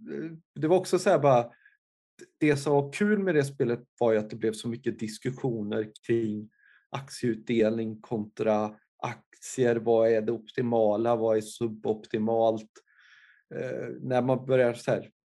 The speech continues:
komma på saker halvvägs igenom, varför gör man inte så här istället?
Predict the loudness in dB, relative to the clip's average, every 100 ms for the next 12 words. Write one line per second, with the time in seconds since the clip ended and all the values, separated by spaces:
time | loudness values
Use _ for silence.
0 | _ _ -4 0 0 0 -2 0 -4 -4
1 | -2 0 0 0 -2 -2 -6 -4 -4 0
2 | 0 0 -2 -2 -2 -6 -6 -8 -8 -2
3 | 0 0 -2 -2 -4